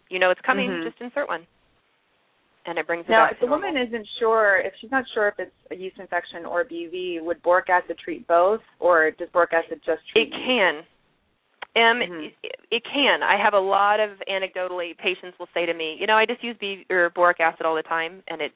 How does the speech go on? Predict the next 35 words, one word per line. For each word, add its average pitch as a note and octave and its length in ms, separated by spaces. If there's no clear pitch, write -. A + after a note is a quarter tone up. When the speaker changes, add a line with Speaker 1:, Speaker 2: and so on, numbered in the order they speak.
Speaker 1:
seems D#3+ 260
to D3 60
treat D3 360
B F#3 160
V G#3+ 220
just A3 160
as B3+ 120
much A3 160
as G3 120
it F3 100
treats F3+ 300
yeast." D#3+ 260
Speaker 2:
Hmm. C#4 120
Speaker 1:
Some A#3+ 120
people C4 200
are A#3+ 60
a A#3+ 60
little A3 140
more G3+ 200
stubborn. A#3+ 440
Their F#3+ 100
cases G3+ 340
are G#3+ 80
a G3 60
little G3+ 140
more G3 240
stubborn, F#3 320
and F3 180
so D#3+ 280
we D#3+ 300
have F#3 140
to F3 60
do E3 100
other D#3 180
things. C4+ 260